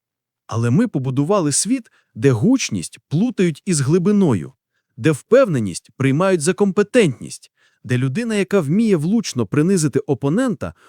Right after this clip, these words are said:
отримує більше уваги, ніж та, яка будує логічні аргументи. Ми створили платформи,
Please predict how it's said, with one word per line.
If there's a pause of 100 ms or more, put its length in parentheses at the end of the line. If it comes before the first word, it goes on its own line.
(160)
отримує
більше
уваги,
ніж
та, (200)
яка
будує
логічні
аргументи. (640)
Ми
створили
платформи,